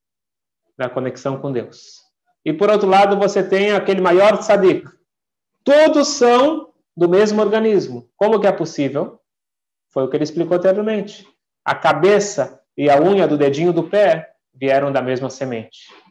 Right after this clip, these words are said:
Só que no desenvolvimento, um se tornou a cabeça ou se tornou a unha do pé. Mas eles estão unidos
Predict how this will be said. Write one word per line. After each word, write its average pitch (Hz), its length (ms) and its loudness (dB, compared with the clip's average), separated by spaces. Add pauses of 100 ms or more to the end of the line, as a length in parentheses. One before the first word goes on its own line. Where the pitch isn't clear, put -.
(140)
Só 151 240 0
que 156 160 -4
no 143 220 -2
desenvolvimento, 156 1080 -2
um 180 140 -2
se 147 140 -6
tornou 123 240 -4
a 127 60 -6
cabeça 262 640 -2 (180)
ou 247 80 -8
se 233 160 -8
tornou 208 360 -4
a 196 100 0
unha 165 220 -4
do 165 140 -6
pé. - 260 -6 (300)
Mas 143 200 0
eles 147 220 0
estão 143 380 -4
unidos 185 720 -4